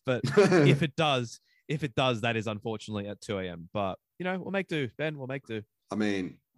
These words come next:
Speaker 2: look, you gotta back the boys. And
Speaker 1: Oh, mate. Yeah. Look, but that's the thing, right? Like, you know,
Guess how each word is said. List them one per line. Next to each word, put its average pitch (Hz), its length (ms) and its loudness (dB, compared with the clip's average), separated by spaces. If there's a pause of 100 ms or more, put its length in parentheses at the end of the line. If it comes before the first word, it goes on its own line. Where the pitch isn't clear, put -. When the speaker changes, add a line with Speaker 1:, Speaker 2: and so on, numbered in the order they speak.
Speaker 2:
look, 90 320 -4
you 104 80 0
gotta 120 140 2
back 87 220 -2
the - 60 -12
boys. 85 460 -8 (220)
And 82 400 -4
Speaker 1:
Oh, 143 120 -2
mate. 95 220 -6 (400)
Yeah. 104 200 -6 (380)
Look, 247 180 2 (220)
but 233 80 0
that's 381 160 2
the - 60 -6
thing, 220 180 0
right? 131 300 4
Like, 175 260 2 (840)
you - 80 -4
know, 147 120 2